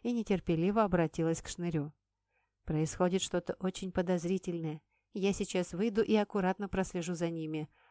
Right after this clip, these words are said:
А ты, как только доберешься до Кроун-Холла, сразу найди Криса и все ему расскажи». «Я тебя туда одну не пущу», заупрямился чертяка.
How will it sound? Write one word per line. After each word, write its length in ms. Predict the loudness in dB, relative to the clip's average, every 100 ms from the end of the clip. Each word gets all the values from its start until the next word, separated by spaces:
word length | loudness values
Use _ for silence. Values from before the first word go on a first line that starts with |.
| _
А 160 | 0 4
ты, 240 | 6 6
как 240 | 6 2
только 240 | 4 2 2
доберешься 640 | 4 6 6 4 4 0
до 160 | 2 0
Кроун-Холла, 880 | 4 4 4 2 -4 2 6 6 4 _ _ -8
сразу 400 | 2 4 4 2
найди 280 | 2 2
Криса 380 | 2 2 2 2
и 60 | 0
все 180 | 0 -2
ему 140 | 0
расскажи». 600 | -2 -2 0 2 2 -2 -4 _ _ _ _ _ _
«Я 300 | -12 -2 -2
тебя 260 | 0 2 4
туда 280 | 4 4 4
одну 200 | 4 0
не 140 | 0
пущу», 500 | 2 2 4 4 2 0 _ _ _ _ _ _ -4
заупрямился 760 | 4 4 6 2 2 0 -2
чертяка. 580 | 0 -2 2 0 0 -10